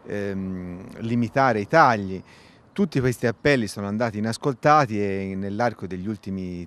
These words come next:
tre anni vi è stata una, eh, irrigidimento costante del patto, una limitazione della capacità di fare investimenti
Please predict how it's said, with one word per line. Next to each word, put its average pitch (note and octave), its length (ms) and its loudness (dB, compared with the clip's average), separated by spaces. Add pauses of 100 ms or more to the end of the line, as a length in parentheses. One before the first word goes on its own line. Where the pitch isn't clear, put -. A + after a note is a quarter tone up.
(140)
tre C3 220 -4
anni A2 400 -2
vi F#2 100 -6
è F#2+ 40 -6
stata G2+ 460 -6
una, F2+ 400 -8 (600)
eh, F2 340 -10 (160)
irrigidimento A2+ 920 -4
costante F2+ 540 -8
del A2 160 -6
patto, C3+ 540 0
una F2 300 -6
limitazione G#2 1000 -4 (300)
della F#2 480 -4
capacità G#2 580 -4
di F#2 100 -8
fare G2 260 -4
investimenti F#2+ 920 -4